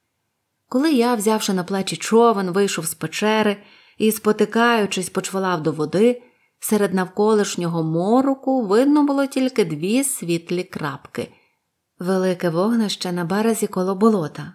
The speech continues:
де пиячили розгромлені пірати, і вогник з кормового віконця на шхуні, що стояла на якорі.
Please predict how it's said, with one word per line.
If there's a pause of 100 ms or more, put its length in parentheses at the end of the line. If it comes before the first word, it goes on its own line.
де
пиячили
розгромлені
пірати, (420)
і
вогник
з
кормового
віконця
на
шхуні, (200)
що
стояла
на
якорі.